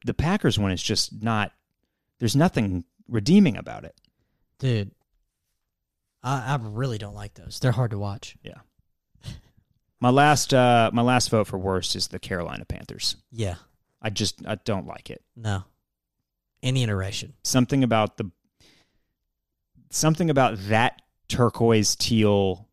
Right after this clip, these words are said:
Speaker 1: and the black and the silver, again, just feels very icky. I don't know.
Speaker 2: <laughs>
Speaker 1: I don't like it.
Speaker 2: Maybe that's why Cam goes so nuts on the, uh,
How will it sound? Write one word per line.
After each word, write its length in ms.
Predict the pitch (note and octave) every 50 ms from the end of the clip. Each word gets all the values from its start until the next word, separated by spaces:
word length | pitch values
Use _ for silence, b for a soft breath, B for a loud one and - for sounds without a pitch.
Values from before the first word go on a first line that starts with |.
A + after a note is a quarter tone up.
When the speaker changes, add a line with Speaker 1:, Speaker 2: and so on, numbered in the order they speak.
| _ _
Speaker 1:
and 140 | - A2+ G#2
the 40 | G2+
black 420 | F2 - G#2 G2+ G2 F#2+ F#2+ - -
and 100 | G#2 G2
the 40 | F#2
silver, 600 | - - - G2+ F#2+ F#2 F#2+ F#2 F2+ F2 F2 E2+ - _ _ _ _ _ _ _ _ -
again, 560 | F#2+ F#2 A2+ G2+ F#2+ F#2 F2+ F2+ F2 F2 E2
just 280 | - G2 F#2 - - - -
feels 440 | G#2+ G2+ G2 F#2+ F#2 F2+ F2+ E2+
very 720 | F#2 F2+ G2+ F#2+ F#2+ F#2 F#2 F2+ F#2 F2+ F2 F2 E2+ E2+ - _ _ _ _ _ _ _ B B B B B B B B B B B B B B B B B B _ _ _ _ _ _
icky. 340 | - F#2+ - - E2 - - - - _ _ _ _ _
I 60 | B2
don't 140 | B2+ B2+ A#2+
know. 160 | A#2 G2+ -
Speaker 2:
<laughs> 40 | -
Speaker 1:
I 680 | E4+ - - - - - _ _ _ _ _ _ - C#3
don't 120 | D3+ D3+
like 140 | D#3 D3 C#3+
it. 100 | - - _ _ _ _ _ B B B B B B B B
Speaker 2:
Maybe 260 | B2 D3+ G3+ B3+ D4+
that's 220 | A3 A3 G#3+ - A3
why 140 | G#3 F#3
Cam 340 | E3 - D#3 E3+ E3 D#3+ D3+
goes 480 | C#3 C#3+ C#3 C3+ C3 - - F3+ E3+ -
so 220 | - D#3+ D3+ C#3
nuts 320 | B2 C3 C3+ C3+ C3 - C3+
on 140 | B2 A#2
the, 240 | A#2 A2+ G#2+ G#2+ A2
uh, 360 | A#2 A2+ G#2+ G#2 G2+ G2 G2+